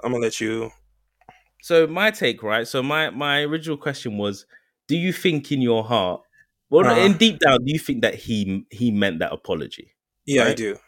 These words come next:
Speaker 1: I actually do. I actually do.
Speaker 2: I, I, I understand why you, um, why you, why you would. Fair enough. I respect your, I respect your opinion,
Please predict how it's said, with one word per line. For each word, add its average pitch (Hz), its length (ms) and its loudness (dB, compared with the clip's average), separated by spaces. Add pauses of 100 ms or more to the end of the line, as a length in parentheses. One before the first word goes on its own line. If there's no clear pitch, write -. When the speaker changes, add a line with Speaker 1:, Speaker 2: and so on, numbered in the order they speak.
(140)
Speaker 1:
I 117 80 4
actually 117 220 -4
do. 95 220 -6 (760)
I 110 80 -6
actually 104 220 -8
do. 90 180 -6
Speaker 2:
I, 185 260 -2 (100)
I, 190 440 -2 (1120)
I 147 220 2
understand 123 720 -4 (120)
why 113 560 2 (160)
you, 107 480 -6
um, 98 480 -2
why 107 160 2
you, 101 380 -2
why 104 200 4
you 98 160 0
would. 92 320 0 (380)
Fair 107 300 4
enough. 95 420 -4 (460)
I - 80 -4
respect - 480 -2
your, 104 260 0
I 104 100 2
respect - 380 0
your 151 140 8
opinion, 110 540 -2